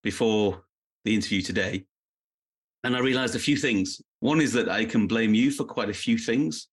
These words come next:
that I've done in the year after this. You're an expert, uh, sort of interviewer. You, if anyone listens to that in-, to that interview, it's, it's quite interesting because you,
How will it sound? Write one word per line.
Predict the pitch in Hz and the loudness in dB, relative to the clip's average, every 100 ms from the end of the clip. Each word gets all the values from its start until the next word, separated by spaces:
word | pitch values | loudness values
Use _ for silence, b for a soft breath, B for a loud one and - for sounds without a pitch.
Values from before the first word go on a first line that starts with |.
| - | -8
that | 120 | -6
I've | 110 95 | -4 0
done | 117 123 | 2 4
in | 113 | 4
the | 107 | 4
year | 104 104 | 2 0
after | 113 113 113 101 | -2 -4 -8 -6
this. | 120 - - _ _ _ _ _ | -6 -6 -12 _ _ _ _ _
You're | 87 104 | -2 2
an | 107 | 2
expert, | 117 - - 113 98 - - | 0 -4 0 0 0 -6 -6
uh, | 104 117 | -2 -2
sort | 117 120 | -2 -2
of | 117 | 0
interviewer. | 120 131 120 104 110 101 101 b b _ _ - | 0 0 0 2 2 2 -2 b b _ _ -6
You, | 101 104 104 98 92 - _ _ _ _ _ _ | -2 2 2 0 -4 -14 _ _ _ _ _ _
if | 139 139 | -4 0
anyone | 185 180 | 2 2
listens | 156 170 170 | 2 0 0
to | 135 | 0
that | 104 | 0
in-, | 113 | 0
to | - - 120 | -2 -6 -2
that | 107 | 0
interview, | 110 104 107 | 0 0 -2
it's, | 113 - | -4 -4
it's | 117 - | -6 -4
quite | 143 147 123 | -2 -2 -2
interesting | - 127 127 113 104 95 | 0 0 0 -2 -2 -2
because | 95 120 - B B B | -2 -4 -4 B B B
you, | - 110 117 117 - | 0 4 4 4 0